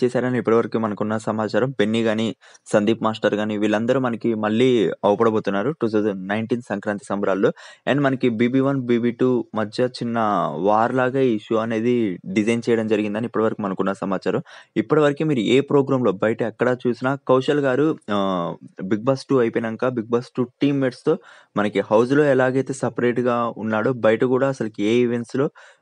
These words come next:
ఆ, బిగ్ బాస్ టూ రిమైనింగ్ టీమ్, ఆ, రోల్ రైడర్ గాని, తనీష్ గాని, సామ్రాట్ గాని, దీప్తి సునైన గాని, తేజు గాని, భానుశ్రీ గాని వీళ్ళు ఏ ప్రోగ్రామ్ కండక్ట్ చేసుకున్నా దానికి పిలిచినా మన కౌశల్ గారు పోలేదు.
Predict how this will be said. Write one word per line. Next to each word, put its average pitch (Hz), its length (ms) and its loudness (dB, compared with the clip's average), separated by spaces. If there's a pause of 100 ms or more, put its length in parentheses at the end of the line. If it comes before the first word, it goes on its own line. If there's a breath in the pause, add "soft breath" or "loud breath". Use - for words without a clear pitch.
ఆ, 95 160 2
బిగ్ 104 220 0
బాస్ 127 260 0
టూ 131 240 4
రిమైనింగ్ 110 460 -2
టీమ్, 107 240 -2 (120)
ఆ, 92 140 0
రోల్ 101 260 2
రైడర్ 101 240 0
గాని, 98 380 -2 (140)
తనీష్ 104 320 -2
గాని, 98 220 -4
సామ్రాట్ 101 500 -2
గాని, 95 240 -2
దీప్తి 101 340 -4
సునైన 98 320 -8
గాని, 90 220 -2
తేజు 101 340 -2
గాని, 92 380 -4 (120)
భానుశ్రీ 98 460 -2
గాని 92 220 -4 (320 soft breath)
వీళ్ళు 110 180 2
ఏ 120 180 4
ప్రోగ్రామ్ 127 480 2
కండక్ట్ 117 340 -2
చేసుకున్నా 113 360 -2
దానికి 101 680 -2 (180)
పిలిచినా 135 540 0 (100)
మన 98 500 -2
కౌశల్ 107 260 0
గారు 110 340 -2 (140)
పోలేదు. 107 400 2